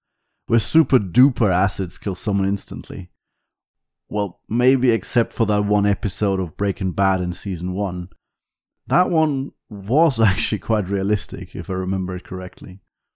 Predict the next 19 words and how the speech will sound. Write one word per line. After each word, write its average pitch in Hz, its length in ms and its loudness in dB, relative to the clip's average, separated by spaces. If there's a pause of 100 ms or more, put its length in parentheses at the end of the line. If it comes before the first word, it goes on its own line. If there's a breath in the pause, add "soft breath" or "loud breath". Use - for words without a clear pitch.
(280)
So - 300 -4
what 185 320 4
are 170 240 4
acids 147 400 2
and 123 140 4
bases? - 840 -2 (800)
First, - 440 0
a 208 40 -2
little 190 180 6
trivia 123 360 2
for 139 180 0
you. 165 320 -2 (340)
Acids 135 720 0
taste 110 300 0
sour 117 600 2 (420)
and 104 180 -4
bases 113 580 -2
taste 92 440 -6
bitter. 98 420 -4